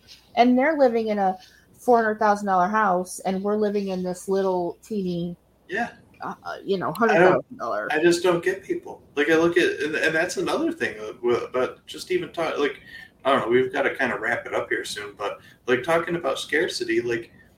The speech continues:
Speaker 2: you've got people that don't even realize what scarcity is because
Speaker 1: Yeah.
Speaker 2: they just don't understand the concept of,
Speaker 1: Nope.
Speaker 2: like,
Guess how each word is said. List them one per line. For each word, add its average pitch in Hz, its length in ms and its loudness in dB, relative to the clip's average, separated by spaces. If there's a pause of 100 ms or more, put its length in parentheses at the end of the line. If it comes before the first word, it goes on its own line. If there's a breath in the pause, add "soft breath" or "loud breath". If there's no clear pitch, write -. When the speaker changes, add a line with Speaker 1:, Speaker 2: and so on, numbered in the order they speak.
(160)
Speaker 2:
you've 196 180 -2
got 233 140 -4
people 156 260 -6
that 139 140 0
don't 170 180 2
even 143 220 -4
realize 175 540 -2
what 135 160 -4
scarcity 151 580 -4
is 190 160 -6
because 135 520 -6
Speaker 1:
Yeah. 156 100 2
Speaker 2:
they 139 280 0 (180)
just - 420 -4 (420)
don't 151 300 -2 (160)
understand 151 580 -4
the 139 60 -8
concept 160 560 -6 (100)
of, 170 60 2
Speaker 1:
Nope. 180 280 -2
Speaker 2:
like, - 160 -4